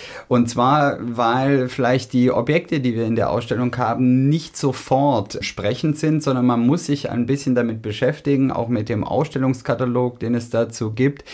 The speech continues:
der dann vielleicht erst eine Brücke aufzeigt, was diese Exponate mit den wissenschaftlichen Arbeiten, die im Übrigen auch ausliegen dort und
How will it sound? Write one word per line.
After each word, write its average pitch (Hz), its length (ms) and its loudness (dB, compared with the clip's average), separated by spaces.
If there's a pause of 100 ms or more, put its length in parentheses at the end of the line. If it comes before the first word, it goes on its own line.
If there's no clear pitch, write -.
(360)
der 107 120 4
dann 117 220 4
vielleicht 135 320 0
erst 123 420 -2
eine 117 260 2
Brücke 127 440 0
aufzeigt, 143 600 0
was 123 240 0
diese 110 560 0 (280)
Exponate 107 840 2
mit 131 420 4 (220)
den 117 180 2
wissenschaftlichen 120 800 0
Arbeiten, 131 420 2
die 95 120 -2
im 98 100 -4
Übrigen 85 340 -4
auch 78 140 -4
ausliegen 117 500 0
dort 131 400 -2
und 87 380 -8